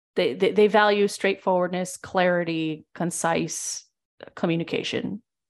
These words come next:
Again, cutting through the noise. There's just so much noise. If you take a look, if you take a look at the ciso's inbox, the security practitioner's inbox, you know, I, I'll refer to ciso as, as the default for now.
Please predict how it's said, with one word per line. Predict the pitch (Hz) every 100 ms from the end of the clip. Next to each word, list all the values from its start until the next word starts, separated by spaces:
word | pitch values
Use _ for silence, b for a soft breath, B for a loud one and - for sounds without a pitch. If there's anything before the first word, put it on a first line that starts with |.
| -
Again, | 175 151 - - -
cutting | 196 196
through | 190 170
the | 160
noise. | 151 127 -
There's | - 208
just | 196 -
so | - 240
much | 220 -
noise. | 160 156 160
If | 156
you |
take | 175 185
a | 180
look, | 180 180 -
if | - - - - -
you | 233
take | 277 269
a |
look | 240
at | 240
the | 214
ciso's | - 214 214 196
inbox, | 196 196 202 196
the | 180
security | - 170 202 208
practitioner's | 185 165 170 165 160
inbox, | 170 170 175 190
you |
know, | 190
I, | - -
I'll | 190
refer | 185 180 185
to | 170
ciso | - 175 - 175
as, | 170 170 - - -
as | 165 160 151
the | - 156
default | 160 - 160 -
for | 165
now. | 180 180 180 170